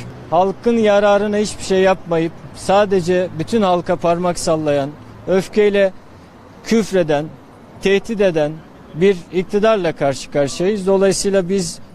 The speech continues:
önümüzdeki süreçte bu kötülük iktidarına son verme mücadelesinde Sol Parti son derece nettir. Sorumluluğumuzu bugüne kadar olduğu gibi bundan sonra da net bir şekilde yerine getireceğiz. Bu süreçte bir ortak,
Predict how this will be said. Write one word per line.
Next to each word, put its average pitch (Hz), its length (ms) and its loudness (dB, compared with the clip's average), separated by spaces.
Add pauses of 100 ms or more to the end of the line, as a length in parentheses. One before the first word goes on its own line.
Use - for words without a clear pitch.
önümüzdeki 180 600 0
süreçte 175 640 0 (320)
bu 180 120 -2
kötülük 190 460 0
iktidarına 165 800 0 (360)
son 220 400 0
verme 160 280 0
mücadelesinde 170 1040 0 (320)
Sol 196 360 2
Parti 185 600 0
son 214 340 0
derece 165 360 0
nettir. 196 400 0 (240)
Sorumluluğumuzu 190 1120 0 (120)
bugüne 196 300 2
kadar 185 260 0
olduğu 180 300 0
gibi 175 260 -2
bundan 180 260 -2
sonra 160 320 -2
da 180 100 0
net 185 180 0 (100)
bir 156 40 -6
şekilde 156 420 -4
yerine 190 360 2
getireceğiz. 147 580 -4 (460)
Bu 226 80 0
süreçte 202 540 0
bir 196 120 2
ortak, 175 480 0